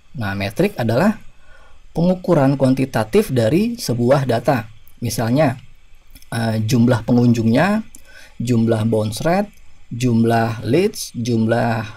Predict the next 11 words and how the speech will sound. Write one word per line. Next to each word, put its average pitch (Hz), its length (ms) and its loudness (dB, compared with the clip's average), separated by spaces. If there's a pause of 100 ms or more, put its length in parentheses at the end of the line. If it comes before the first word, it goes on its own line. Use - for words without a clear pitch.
(180)
purchase, 165 720 -2
dan 135 240 2
lain-lain. 113 480 2 (1400)
Nah, 107 80 -2
selanjutnya, 120 560 -2 (440)
di - 80 -4
sini 170 240 2
kita 220 160 0
dapat 208 240 -2
merancang 143 480 0
strategi 117 720 -2